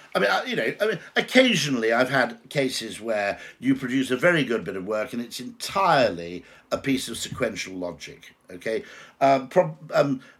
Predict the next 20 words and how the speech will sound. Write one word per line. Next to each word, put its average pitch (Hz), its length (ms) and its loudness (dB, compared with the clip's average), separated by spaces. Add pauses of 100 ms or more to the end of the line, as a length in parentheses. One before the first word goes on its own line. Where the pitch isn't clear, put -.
uh, 185 80 2
there, 190 320 10
generally, 135 380 2
that's 127 220 2
because 123 260 -6
a 127 80 0
good 123 260 -4
creative 117 440 -2
leap 113 240 -4
or 117 100 -2
a 110 40 -4
good 117 180 -4
insight 107 420 -6
has 104 140 -12
happened 107 260 -10
somewhere 104 320 -4
else 90 240 -4
in 92 80 -14
the 95 80 -14
process, - 600 -10